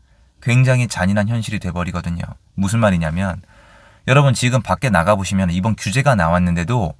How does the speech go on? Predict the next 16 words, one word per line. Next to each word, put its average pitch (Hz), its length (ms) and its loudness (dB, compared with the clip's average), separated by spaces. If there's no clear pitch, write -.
가격이 131 480 0
쉽게 147 380 -2
안 85 180 -2
꺾여요. 87 360 -6
원래 131 320 4
이 98 240 -4
정도로 143 460 2
대출을 101 400 -6
틀어막으면은 92 840 -2
시장이 151 480 0
숨을 180 380 2
죽이고 - 540 -6
가격이 127 420 0
내려가고 87 680 0
실거래가도 180 840 0
내려가고 85 680 -2